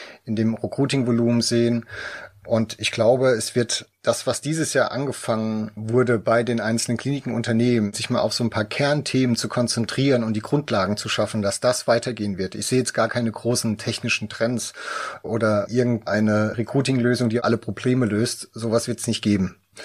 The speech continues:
Sondern ich glaube halt viel mehr, was bei den Kliniken und bei den Recruitern passieren wird, sich eben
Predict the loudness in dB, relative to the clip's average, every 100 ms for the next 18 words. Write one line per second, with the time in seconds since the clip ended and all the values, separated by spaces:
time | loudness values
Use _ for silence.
0 | -14 -14 -2 0 0 2 2 2 -2 -4
1 | -2 2 2 2 2 -2 -2 -2 0 -2
2 | -2 0 0 0 0 2 2 2 0 -2
3 | -4 -4 -4 -2 0 -2 -2 0 2 2
4 | 2 0 -8 -12 -12 -12 -6 -4 -2 0
5 | 2 2 0